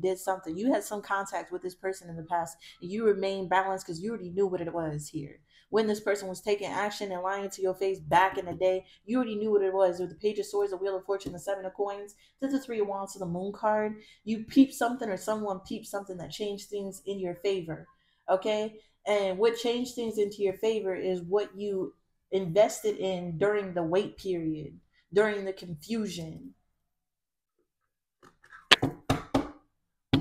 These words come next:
Okay? Somebody, somebody took action to deceive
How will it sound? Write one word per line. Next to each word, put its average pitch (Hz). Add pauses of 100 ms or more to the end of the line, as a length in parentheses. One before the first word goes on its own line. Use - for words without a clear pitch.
(160)
Okay? 208 (520)
Somebody, 262 (2000)
somebody 294
took 269
action 226
to 208
deceive 190